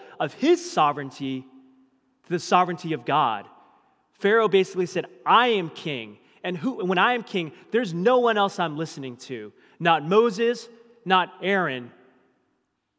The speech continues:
not Yahweh, this God who I've never heard of before."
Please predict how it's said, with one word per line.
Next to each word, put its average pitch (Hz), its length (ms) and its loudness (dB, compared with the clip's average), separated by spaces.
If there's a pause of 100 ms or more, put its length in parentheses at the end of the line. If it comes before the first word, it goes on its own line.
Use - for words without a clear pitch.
(280)
not 151 460 -2
Yahweh, 131 580 -2 (420)
this 143 180 -12
God 147 340 0
who 135 160 -6
I've 127 160 -4
never 131 220 -8
heard 143 260 -8
of 107 140 -12
before." - 420 -20